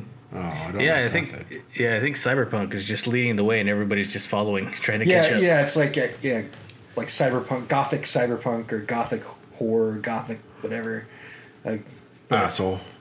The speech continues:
Speaker 3: <laughs> But
Speaker 2: The gothic asshole.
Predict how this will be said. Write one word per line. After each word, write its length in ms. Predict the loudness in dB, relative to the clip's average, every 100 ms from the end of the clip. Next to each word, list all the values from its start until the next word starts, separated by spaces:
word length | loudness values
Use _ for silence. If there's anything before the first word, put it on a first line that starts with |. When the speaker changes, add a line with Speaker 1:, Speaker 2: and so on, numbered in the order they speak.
| -20 -16 0
Speaker 3:
<laughs> 720 | 2 2 0 0 -2 -4 -4 -6 -6 -4 -6 -8 -4 -4 -4 -10 -10 -18 -4 -4 -4 -14 -20 -16 -12 -12 -12 -16 -20 -20 -20 -20 -20 -20 -20 -10 -2
But 400 | 4 4 2 -2
Speaker 2:
The 240 | -2 0
gothic 420 | 0 0 0 0 0
asshole. 560 | 0 0 -2 -2 -4